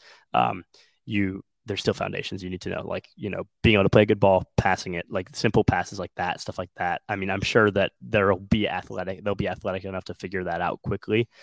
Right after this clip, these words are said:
and pick up on that quickly, especially if they're coachable. Um, and then, and then I think that, like,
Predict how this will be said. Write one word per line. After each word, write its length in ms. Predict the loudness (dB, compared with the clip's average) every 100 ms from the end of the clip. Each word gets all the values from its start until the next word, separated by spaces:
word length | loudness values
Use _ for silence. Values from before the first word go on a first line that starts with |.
| -20 -18 -12
and 120 | 0
pick 180 | 0 2
up 100 | -4
on 100 | -4
that 140 | -8
quickly, 300 | -6 -6 -6
especially 340 | -8 -10 -12 -12
if 80 | -12
they're 140 | -14 -10
coachable. 440 | -10 -8 -4 -4 -6 _ _ _ 0
Um, 360 | 2 2 -4 _ _ _ -6
and 160 | 0
then, 280 | 4 4 0 -4
and 120 | -2
then 120 | 0
I 80 | 0
think 280 | 0 -2 0
that, 200 | -2 -2 _ _ _
like, 140 | -6